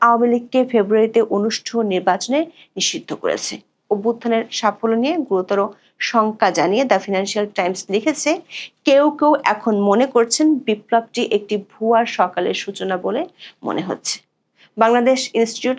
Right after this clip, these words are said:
of peace and security স্টাডিজের সিনিয়র ফেলো শফকাত মুনির পত্রিকাটিকে বলেন, "আমাদের একটি বিরল জাতীয় ঐক্যের মুহূর্ত ছিল,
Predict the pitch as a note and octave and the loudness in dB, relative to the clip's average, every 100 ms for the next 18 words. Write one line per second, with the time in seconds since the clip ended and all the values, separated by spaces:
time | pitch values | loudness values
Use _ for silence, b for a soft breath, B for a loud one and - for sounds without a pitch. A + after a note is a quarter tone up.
0 | - G3 G3+ _ - A#3 A#3+ - - F#3 | 0 -2 -2 _ -2 0 0 -2 -4 -4
1 | - - A3+ A3+ A#3+ A#3 G#3 - A3+ G#3+ | -6 -2 -2 2 0 2 -4 0 0 0
2 | C4 C4+ G3+ E3 D#3+ F3+ B3+ E4 _ b | -2 -2 -2 -2 -2 -2 -2 -2 _ b
3 | b - C4+ B3 - D4 C4 C4 G4 G#4 | b -2 -2 -2 -4 -4 0 2 0 -2
4 | - A3+ - B3 B3+ B3+ B3+ G3 E3+ F#3 | -2 -2 -2 -4 -4 -2 -4 2 2 4
5 | F4 G#4 B B B A3 A3+ A#3+ B3+ B3 | 0 -2 B B B 0 2 0 0 -2
6 | B3 G3+ G#3+ G#3+ G#3 G#3 G3 G3 G#3 - | -6 -2 2 2 2 2 0 0 -4 -2
7 | G#3 - - G#3+ F#3+ G3 B3 - C#4 - | -4 -4 -2 0 0 -2 -4 -4 -4 -2
8 | C#4+ | 0